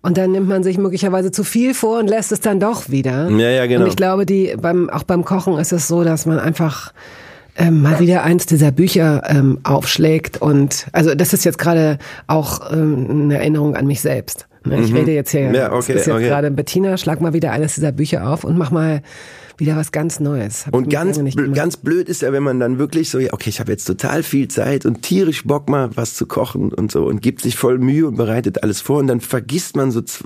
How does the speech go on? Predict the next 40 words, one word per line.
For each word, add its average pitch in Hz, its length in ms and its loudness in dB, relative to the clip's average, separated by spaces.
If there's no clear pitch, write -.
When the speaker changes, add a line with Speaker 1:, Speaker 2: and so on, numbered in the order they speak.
Speaker 2:
einen, 143 240 0
so 135 80 0
einen 127 100 -2
Zwischenschritt. - 880 -6
Speaker 1:
<laughs> - 320 -20
Ja, - 500 -4
wie 214 120 -4
doof. 254 180 2
Speaker 2:
Und 175 80 -2
alles 180 260 -2
ist 151 140 -6
für - 140 -4
den 139 100 0
Arsch. 120 480 -4
<laughs> - 480 -8
Das 143 180 0
ist 143 60 -4
irgendwie 135 340 0
ganz 127 320 -2
mies. 104 420 -2
<laughs> - 680 -8
Passiert 123 320 -2
mir 139 140 0
auch 120 160 -2
oft. - 240 -4
Speaker 1:
<laughs> 220 680 -4
Was 208 300 0
landet, 220 360 0
was 202 160 0
würdest 208 220 0
du 190 40 0
sagen, 190 240 2
was 180 140 -2
landet 175 280 0
bei 175 120 2
euch 151 180 0
am 160 140 2
häufigsten 165 420 0
im 151 100 2
Ofen? 220 560 -2